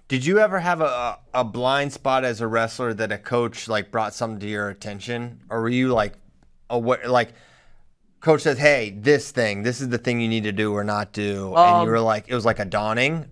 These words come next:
Speaker 1: or were you basically aware?
Speaker 2: No, I mean, uh, I, so I don't think it would be quite the, I mean, not quite, it would come somewhere in the middle. It'd be like Mike Garman says, "Oh, hey, fa-, far ankle.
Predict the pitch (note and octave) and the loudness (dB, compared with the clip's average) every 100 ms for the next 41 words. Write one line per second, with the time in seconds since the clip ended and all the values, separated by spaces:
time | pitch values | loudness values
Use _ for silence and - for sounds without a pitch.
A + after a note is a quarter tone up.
0 | - B2 B2 A2+ F#2 _ _ - B2+ B2+ | -4 0 2 0 -4 _ _ -6 -2 0
1 | B2+ C3 - B2 A2+ G#2 G#2+ G#2+ G2+ F2+ | 0 0 -2 -2 -2 -2 -6 -4 -6 -8
2 | F2+ _ _ _ _ _ _ _ _ _ | -16 _ _ _ _ _ _ _ _ _
3 | _ F3+ G3+ F#3 E3+ D#3 B2 C3 C3 C3 | _ 0 4 4 6 4 4 4 6 6
4 | B2+ B2+ - C3+ C#3 D3+ D3 D3+ - D3+ | 6 4 2 -2 0 4 4 2 -2 -4
5 | C#3 D3 C3 A#2 B2 G#2+ - - A#2 A#2 | -2 0 0 2 0 -2 -10 -4 2 2
6 | A#2+ - A2 G#2 G2+ - G#2 G#2+ G#2+ A2+ | 2 -2 -2 2 2 0 -2 -2 0 0
7 | A2+ - A2 A#2 - C3+ A2+ A2+ A#2 F#2+ | 0 0 0 0 2 0 0 -2 0 0
8 | F#2+ A2 G#2 F#2 G2 F#2 F#2 F#2+ G2 G2 | 2 4 4 4 0 2 2 4 4 4
9 | F2+ F#2+ F#2 F#2 F#2+ F#2 - F#2 - F#2+ | -2 -4 -4 -4 -2 -4 -2 -2 0 0
10 | F#2+ F2+ - C2+ | 0 -2 -4 -10